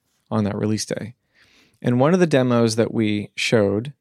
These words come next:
uh, there were two that were, I think, that really kind of resonated with people. One of them was called Holotour, and it let you go and visit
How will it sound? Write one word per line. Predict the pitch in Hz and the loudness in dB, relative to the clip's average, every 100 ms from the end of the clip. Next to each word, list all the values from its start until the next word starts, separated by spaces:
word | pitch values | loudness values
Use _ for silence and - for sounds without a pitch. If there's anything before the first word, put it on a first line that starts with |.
| _ _ _ _ _ _ _ _ _ _ - | _ _ _ _ _ _ _ _ _ _ -2
uh, | 117 110 | 2 4
there | 113 117 | 4 2
were | 110 | 0
two | - 131 113 104 101 | 0 2 2 2 2
that | 101 | 0
were, | 104 104 - - 101 - | 0 -2 -8 -16 -16 -8
I | 117 113 | -6 -4
think, | 110 101 - | -4 -6 -4
that | 110 - | -4 -2
really | 110 110 104 104 | -2 -2 -2 -4
kind | - 104 | -4 -4
of | 101 107 | -4 -4
resonated | 110 107 110 101 | -2 -2 -2 -6
with | 101 - | -8 -12
people. | - - - | -12 -10 -2
One | 135 | 0
of | 185 | 2
them | 185 131 | 2 2
was | 113 110 110 - _ - | 2 2 -2 -10 _ -6
called | 120 113 | -2 0
Holotour, | 113 113 110 - 101 98 101 - _ _ _ | 2 2 2 0 -2 -2 -4 -12 _ _ _
and | 127 123 | 0 0
it | |
let | 110 135 - | 2 0 2
you | 131 | 2
go | 127 | 2
and | 120 113 | 2 0
visit | 104 113 113 107 | 2 2 2 0